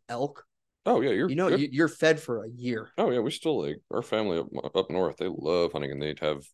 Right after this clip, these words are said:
Speaker 1: Oh.
Speaker 2: coolers full of everything.
Speaker 1: Hold on one second. Sorry about that. I accidentally popped out of my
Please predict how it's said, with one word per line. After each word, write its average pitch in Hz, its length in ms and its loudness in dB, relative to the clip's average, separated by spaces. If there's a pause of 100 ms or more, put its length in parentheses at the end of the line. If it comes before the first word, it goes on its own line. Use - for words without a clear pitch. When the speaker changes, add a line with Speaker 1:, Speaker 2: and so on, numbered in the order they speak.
(300)
Speaker 1:
Oh. 185 120 2
Speaker 2:
coolers 98 320 4
full - 280 -4
of 71 40 -4
everything. 71 280 -6 (100)
Speaker 1:
Hold 135 180 -2
on 110 140 -4
one 117 120 -10
second. 165 360 -10 (1700)
Sorry 131 120 0
about 107 220 -6
that. 117 220 0
I 107 60 -4
accidentally 110 360 -8
popped - 380 -4
out 117 140 0
of 117 60 -4
my 110 220 -8